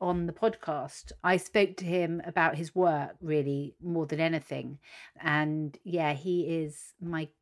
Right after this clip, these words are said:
guest next week. So listen out to that. That episode is entitled Diet. Reason being,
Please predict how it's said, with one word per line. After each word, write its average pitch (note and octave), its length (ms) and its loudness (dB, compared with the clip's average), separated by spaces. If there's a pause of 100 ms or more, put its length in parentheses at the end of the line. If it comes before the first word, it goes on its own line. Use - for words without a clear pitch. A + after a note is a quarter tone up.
guest - 600 -8 (260)
next - 480 -8
week. - 480 -4
So - 180 -4
listen F3 320 0
out D3+ 200 0
to D3+ 80 -12
that. E3 400 -4
That D3+ 180 0
episode D3+ 420 -4
is D3 140 -8
entitled D3 580 -8
Diet. D3 640 -2 (560)
Reason F3+ 360 2
being, D#3 440 0